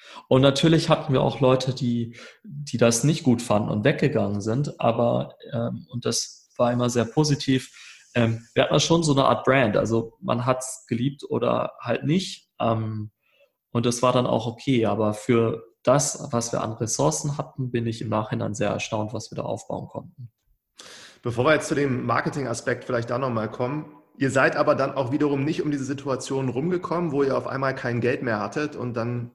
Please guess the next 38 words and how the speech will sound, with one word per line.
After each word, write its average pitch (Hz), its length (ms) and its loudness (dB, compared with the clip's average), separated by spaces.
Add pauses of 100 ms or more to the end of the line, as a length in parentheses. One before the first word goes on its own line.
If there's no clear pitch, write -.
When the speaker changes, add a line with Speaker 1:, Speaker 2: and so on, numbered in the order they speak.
(160)
Speaker 2:
meine 123 180 0
ich 127 40 -4
mich 123 140 -8
zu 131 100 -2
erinnern, 127 280 -2
dann 123 200 0
sind 127 180 -2
so 120 160 -4
drei, 135 680 0
die 123 100 -8
ihr 120 440 0 (100)
auch 123 240 -2
entlassen 123 520 -4
musstet 185 600 -4
aufgrund 135 400 -8
von 113 220 -6
Geld 151 480 -4
und 123 260 -8 (180)
dann 123 160 -2
sind 135 180 -4
das 127 120 -2
so 143 80 -2
diese 127 240 0
harten 127 260 0
Diskussionen, 135 600 -4
für 123 160 -6
wen 131 120 -2
man 127 140 -2
sich 123 160 -6
da 123 120 -2
entscheiden 123 460 -4
muss. 170 460 -4 (680)
Kann 135 140 -2
mich 139 180 -2
auch 123 180 -2
wiederum 143 360 0
an 120 180 -4
eine 143 300 2